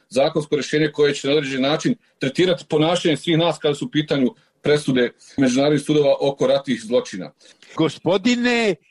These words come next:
Speaker 2: Nikšiću, evo, gospodin Borenović govori da je potrebno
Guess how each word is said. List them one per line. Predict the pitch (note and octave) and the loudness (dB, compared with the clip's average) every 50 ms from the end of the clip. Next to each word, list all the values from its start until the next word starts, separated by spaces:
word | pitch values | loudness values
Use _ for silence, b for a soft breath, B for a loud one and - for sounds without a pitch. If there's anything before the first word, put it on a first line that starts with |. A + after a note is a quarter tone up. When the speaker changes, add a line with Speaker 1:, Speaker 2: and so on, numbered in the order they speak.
| _ _ _ | _ _ _
Speaker 2:
Nikšiću, | C3 A#2+ D#3 F3 - - - D#3+ B2 - - C3 A2+ - - | -6 -4 -2 -2 -4 -4 -8 -8 -8 -6 -6 -6 -6 -4 -2
evo, | - C3+ C3+ C#3+ E3+ F#3+ G3+ G#3 F3+ - _ _ _ _ | 0 0 2 2 2 2 2 0 0 -2 _ _ _ _
gospodin | - A#2+ A#2 C3+ C3 A#2+ - - _ - C#3 D3+ F3+ F3 G3+ F#3+ F3 C3+ | -8 -2 0 0 0 -2 -4 -10 _ -2 0 0 0 0 -2 -4 -4 -2
Borenović | B2+ B2 A#2+ B2+ B2+ C3 C3+ C#3 D#3 D#3+ F3+ G3 F3+ - - - b b b b | -2 0 2 2 2 0 0 -2 -2 -4 -4 -4 -6 -8 -12 -12 b b b b
govori | C3 A#2 C#3 B2 B2 B2+ C#3 C#3+ D#3+ E3+ E3+ F3 F3+ F3 - - | -6 -2 0 0 2 2 2 2 2 2 2 0 0 -2 -6 -10
da | _ - A2 G#2 | _ -4 -2 -2
je | G#2 F#2+ | -2 -4
potrebno | - - - C3 D3 D3 - - F3 E3+ D#3 D3+ E3+ E3+ E3+ E3 E3 | -4 -4 -2 -2 -2 -2 0 -2 -2 -2 -2 -6 -6 -4 -4 -4 -4